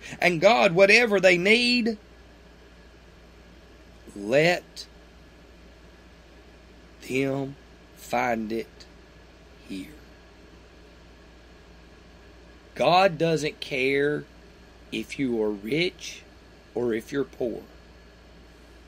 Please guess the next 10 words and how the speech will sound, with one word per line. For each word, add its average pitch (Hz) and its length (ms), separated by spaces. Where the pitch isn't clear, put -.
What 127 300
God 143 380
cares 139 320
about 127 440
is 107 200
if 107 240
you've 113 120
accepted 120 680
him 110 600
or 135 580